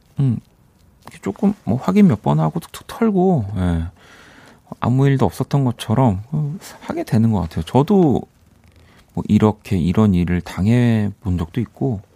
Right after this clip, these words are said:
뭐, 혹은 또 제가 반대의 경우에서 그래본 적도 있어서. 근데 이제 뭐, 모든 경우가 또 다 그러냐 하면은 또 아니거든요. 왜? 뭔가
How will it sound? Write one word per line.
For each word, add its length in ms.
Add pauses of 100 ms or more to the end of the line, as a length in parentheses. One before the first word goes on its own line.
뭐, 220
혹은 260
또 120
제가 180
반대의 400
경우에서 640 (680)
그래본 380
적도 240
있어서. 840 (920)
근데 160
이제 140
뭐, 220
모든 340
경우가 480
또 160
다 240
그러냐 400
하면은 480
또 140
아니거든요. 720
왜? 240 (800)
뭔가 480